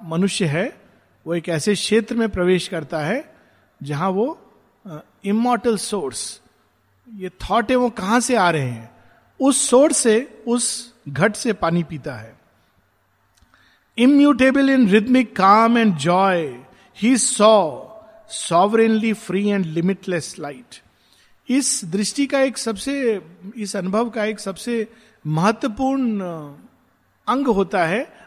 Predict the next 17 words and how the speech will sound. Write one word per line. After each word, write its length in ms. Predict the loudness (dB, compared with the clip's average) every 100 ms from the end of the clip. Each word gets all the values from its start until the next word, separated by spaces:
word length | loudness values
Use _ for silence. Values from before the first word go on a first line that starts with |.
| _ -2
आनंद। 480 | 0 0 -2 -6 -14 _ _ _ _ _ _ _ -6
जब 260 | -2 -2
कोई 200 | -2 -2
चीज 320 | -2 -2 -2
हम 400 | -2 -2 -2 -6 _ -6
एक 200 | -6 -2
नई 220 | 0 0
दृष्टि 400 | 0 -2 -2 -4
से 160 | -2
देखते 320 | 0 0 0 -6
हैं, 80 |
एक 100 | -6
उच्चतर 400 | -8 -12 -8 -6
दृष्टि 360 | -6 -8 -10 -10
से 140 | -8
देखते 320 | -4 -4 -4 -6
हैं, 160 | -6